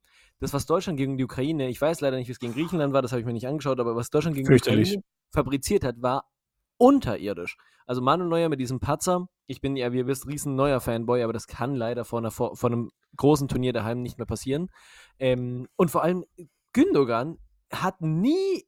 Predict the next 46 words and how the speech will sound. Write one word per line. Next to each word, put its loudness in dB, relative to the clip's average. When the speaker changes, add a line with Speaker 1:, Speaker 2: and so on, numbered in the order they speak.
Speaker 1:
ein 2
gutes -2
Spiel -6
für -2
die -4
deutsche -4
Nationalmannschaft -2
gemacht. -8
Bei 2
City -2
brilliert 0
die -6
ganze -2
Zeit, -2
zum -2
Tritt-, -6
Triple -2
geführt. -4
Jetzt 0
bei 0
Barca, 2
eine -6
schwächelnde 0
Mannschaft, -2
auch 2
eine -2
solide 0
Rolle 4
gespielt. -2
Plötzlich 2
bei 2
der 2
Nationalmannschaft -4
ist 0
er 2
ideenlos, 0
spiellos. 0
Ähm, -2
und 0
ich 0
denke, -2
das -2
überträgt -2
sich -4
auf -2
wirklich -4